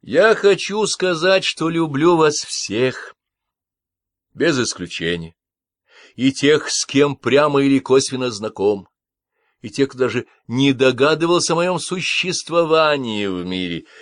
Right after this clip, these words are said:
и не подозревал, что был втянут мною в некоторую систему отношений.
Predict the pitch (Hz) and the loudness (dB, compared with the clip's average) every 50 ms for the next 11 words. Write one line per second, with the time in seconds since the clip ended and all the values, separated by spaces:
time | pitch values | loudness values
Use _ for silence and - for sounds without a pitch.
0 | - - - 92 92 90 87 92 98 90 - 90 85 78 82 80 76 76 78 80 | -20 -14 -8 -4 -4 -4 -2 -2 -4 -4 -2 -4 -4 -4 -4 -6 -6 -6 -8 -8
1 | 80 78 73 85 127 180 202 208 202 196 151 - - - 185 180 180 175 147 - | -8 -6 -4 -2 0 0 2 2 2 0 0 -4 -6 -6 -4 -4 -4 -4 -6 -8
2 | - - - - 165 190 190 185 180 180 175 165 156 147 - - 110 113 127 151 | -10 -10 -8 -4 -2 0 2 2 2 2 0 -2 -6 -6 -8 -8 -10 -8 -4 -2
3 | 160 160 156 156 156 131 131 127 120 110 104 110 117 127 135 135 139 135 135 - | 0 2 2 0 0 -2 -4 -4 -6 -8 -8 -6 -2 0 0 2 2 0 0 -2
4 | - - - - 120 117 117 113 107 98 - - 117 104 92 - - - - - | -6 -14 -18 -14 -10 -8 -8 -8 -8 -10 -10 -12 -12 -10 -10 -10 -10 -10 -6 -2
5 | 117 117 113 113 110 107 104 101 98 95 92 - _ _ - 90 87 - - - | 0 2 2 2 0 0 -2 -2 -2 -2 -2 -4 _ _ -14 -12 -12 -12 -12 -6
6 | 98 98 101 95 87 90 87 80 - | -2 0 0 0 -2 -4 -10 -12 -14